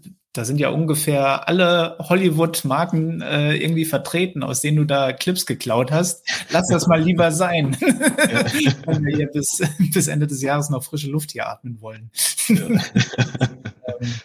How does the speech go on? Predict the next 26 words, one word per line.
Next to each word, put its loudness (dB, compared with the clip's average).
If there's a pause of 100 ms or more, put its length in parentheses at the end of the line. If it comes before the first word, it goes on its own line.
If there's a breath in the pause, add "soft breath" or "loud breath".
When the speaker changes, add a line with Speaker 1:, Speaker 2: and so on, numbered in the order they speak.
(140 loud breath)
Speaker 1:
aber 2
vielleicht, 0
wenn 2
ich 0
mich 2
mutig 4
fühle, 2
irgendwie 2
in 0
einer 0
späteren -6
Folge, -8
kann -12
ich -8
das -10
nochmal -8
abfahren. -12
Sehr 2
lustig. -2
Oder 2
auf -2
Speaker 2:
Ja. -6
Speaker 1:
private 2
Anfrage -6
natürlich, -10
aber -8